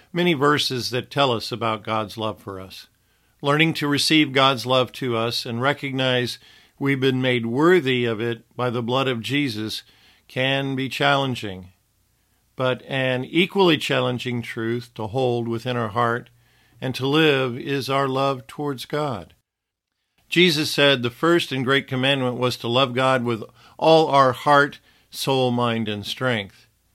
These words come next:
How are you doing with that? How is your relationship with God? Do you have a great relationship with your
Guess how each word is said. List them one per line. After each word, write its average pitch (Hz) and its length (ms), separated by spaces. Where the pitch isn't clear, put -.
How 127 140
are 123 80
you 117 120
doing 120 260
with 104 140
that? 95 260
How 139 300
is 139 340
your 117 80
relationship 104 800
with 101 180
God? 98 380
Do 123 100
you 120 160
have 117 240
a 123 80
great 120 340
relationship 123 840
with 123 260
your 110 260